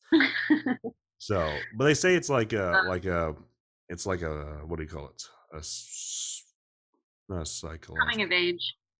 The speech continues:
Speaker 2: No, it's like a psycho test, you know? What's the, a s-, what's the word? So you got a, a psychopath
Speaker 1: Psychopath
Speaker 2: test,
Speaker 1: test.
Speaker 2: psychopath
Speaker 1: Oh, yeah.
Speaker 2: test. 'Cause the kid has no, like, remorse or he,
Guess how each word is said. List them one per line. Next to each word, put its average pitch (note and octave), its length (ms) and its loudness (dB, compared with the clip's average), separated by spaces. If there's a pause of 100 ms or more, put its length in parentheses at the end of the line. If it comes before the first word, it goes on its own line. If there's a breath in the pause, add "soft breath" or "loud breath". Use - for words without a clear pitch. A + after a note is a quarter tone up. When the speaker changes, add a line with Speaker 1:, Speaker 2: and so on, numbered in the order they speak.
(420)
Speaker 2:
No, A2 480 4
it's A2 160 -2
like G#2 200 2
a F2 140 2
psycho - 800 -2
test, - 500 -6
you F#2+ 60 -6
know? D#2+ 240 -6 (580)
What's B2+ 220 0
the, G2 220 -2
a F#2 60 0
s-, - 340 -6 (300)
what's D3 180 -4
the B2+ 100 0
word? D#2 280 -2
So F#2+ 160 -2
you F#2 160 0
got F#2 120 -2
a, D#2 180 -4 (220)
a - 80 -4
psychopath G2 520 2
Speaker 1:
Psychopath - 0 -
Speaker 2:
test, - 340 -6
Speaker 1:
test. - 60 -20
Speaker 2:
psychopath G#2 580 2
Speaker 1:
Oh, F#3 60 2
yeah. F2 140 0
Speaker 2:
test. - 200 -2 (560 soft breath)
'Cause A#2 140 4
the A#2 100 4
kid C3+ 200 4
has G#2 240 2
no, G#2 380 2
like, F#2 400 0
remorse F#2 480 -2 (120)
or F2 140 -2 (220)
he, F#2 40 -10